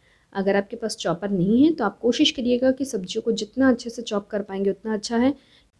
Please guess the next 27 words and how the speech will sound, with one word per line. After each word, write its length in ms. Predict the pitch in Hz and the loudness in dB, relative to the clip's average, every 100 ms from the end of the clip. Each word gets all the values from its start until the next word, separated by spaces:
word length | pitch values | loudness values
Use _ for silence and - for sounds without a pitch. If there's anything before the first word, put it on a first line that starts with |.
| - | 2
मैं 180 | 220 240 | 6 6
जो 100 | 294 | 6
चॉपर 320 | 262 233 214 | 2 0 0
यूज़ 240 | 220 233 | 0 0
कर 160 | - 233 | 0 0
रही 120 | 233 | 2
हूँ, 180 | 247 269 | 4 4
अगर 160 | 214 202 | 4 2
आप 120 | 196 | 0
इसे 140 | - 208 | -6 -8
परचेज़ 380 | 196 196 233 233 | -6 0 0 0
करना 220 | 240 247 | -2 0
चाहते 300 | 247 240 262 | -2 -2 -2
हैं 100 | 269 | 0
तो 80 | 226 | 4
लिंक 260 | 233 285 | 6 6
मैं 80 | 254 | 4
नीचे 160 | 233 220 | 0 0
डिस्क्रिप्शन 480 | 202 - 208 233 | -4 -6 -6 -2
बॉक्स 280 | 220 214 - | 0 -2 -4
में 100 | 214 | -4
देती 240 | 202 202 226 | -4 -2 2
हूँ, 160 | 285 | 2
आप 100 | 277 - | 2 -2
वहाँ 160 | 180 | -6
से 120 | 175 170 | -6 -8
चेक 200 | - | -16